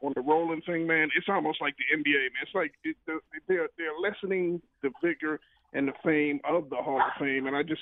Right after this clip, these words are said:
I just think it's crazy. I just don't even understand that. But, um,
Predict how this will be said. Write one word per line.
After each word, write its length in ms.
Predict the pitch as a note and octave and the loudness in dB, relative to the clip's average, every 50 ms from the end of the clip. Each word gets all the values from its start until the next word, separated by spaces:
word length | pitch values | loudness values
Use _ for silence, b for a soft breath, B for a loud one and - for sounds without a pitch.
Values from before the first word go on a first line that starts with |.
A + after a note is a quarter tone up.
| - - C#3+ | -4 -2 -2
I 60 | D#3 | -2
just 200 | F3+ F3 G3 - _ _ - | -2 -2 -8 -8 _ _ -4
think 140 | F3 F3 - | -4 -2 -4
it's 140 | C#3 - - - - | -8 -10 -12 -12 -6
crazy. 440 | - - D#3+ - - - A2 A2+ - B2+ B2+ | -2 0 0 0 0 -2 -8 -16 -16 -10 -8
I 40 | C#3+ | -8
just 200 | C#3+ D3 D3 - | -6 -6 -6 -2
don't 240 | D#3+ D3+ D#3 C#3+ - _ - | -2 0 0 -2 -4 _ -10
even 200 | D3+ D3+ D3 C#3+ | -8 -6 -2 -2
understand 540 | C#3+ C3+ B2+ - - - C3+ C3+ B2+ A#2+ A#2+ | -2 -2 -4 -6 -6 -2 0 0 0 0 -2
that. 140 | A2+ A#2 - _ _ - | -6 -8 -8 _ _ -4
But, 160 | C#3+ C3 A#2+ - _ _ _ _ _ _ _ _ _ _ _ - - | -4 -4 -4 -6 _ _ _ _ _ _ _ _ _ _ _ -4 -2
um, 360 | C3+ C3+ C3 C3+ C3+ B2+ B2+ | 0 0 2 0 0 -2 -2